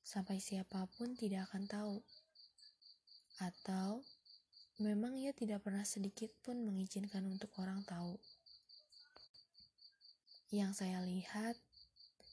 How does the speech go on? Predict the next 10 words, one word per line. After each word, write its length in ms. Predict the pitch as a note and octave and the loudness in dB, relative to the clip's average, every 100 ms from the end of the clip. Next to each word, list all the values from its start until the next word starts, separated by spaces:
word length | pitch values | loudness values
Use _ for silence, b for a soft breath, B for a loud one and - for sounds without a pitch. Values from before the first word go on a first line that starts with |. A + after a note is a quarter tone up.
| - - | -14 -4
akhir-akhir 560 | G3+ G3+ G3 G3 G3+ | 0 2 2 2 2
ini 400 | F#3+ G3 A3 A#3 | 2 2 2 2
memang 320 | A3 F#3+ F#3+ F#3+ | 4 2 2 0
ruang 160 | F#3 G3 | 0 -2
pikirannya 560 | G3 - G3 F#3+ G#3 A#3 | -4 -2 0 2 0 0
sedang 320 | G3 F#3 F#3 | 0 0 0
berantakan. 800 | F#3 F3+ F#3+ G3 - G3 G3+ - - - - - - - - - - _ - - - - - - G#3+ | -2 -2 -2 -4 -2 -2 -2 -6 -14 -20 -20 -20 -20 -20 -20 -20 -20 _ -20 -20 -20 -20 -18 -8 0
Ia 240 | G#3 A3+ | 4 4
merasa 400 | A3+ G3+ G3 F#3+ | 4 2 0 -2
sendiri 560 | F#3+ F#3 F#3+ G3 G3 | 0 0 2 2 0